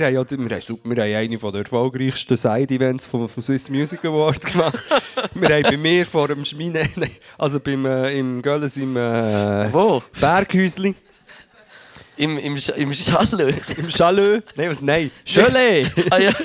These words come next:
Speaker 2: wenn der Gölle ein Chalet hat, wird's Chalet heissen.
Speaker 1: <laughs> Im Chalet.
Speaker 2: Im Chalet.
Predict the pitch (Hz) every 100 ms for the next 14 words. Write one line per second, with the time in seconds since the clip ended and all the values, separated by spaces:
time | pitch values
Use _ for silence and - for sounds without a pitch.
0 | - - - 143 147 143 160 180 151 147
1 | - 143 160 156 147 - 135 131 - 160
2 | 160 160 123 - 101 - 165 196 - 349
3 | - - - - - - - - - -
4 | - - - - - - - - - 151
5 | 143 139 160 175 190 185 196 175 190 -
6 | 453 - - 494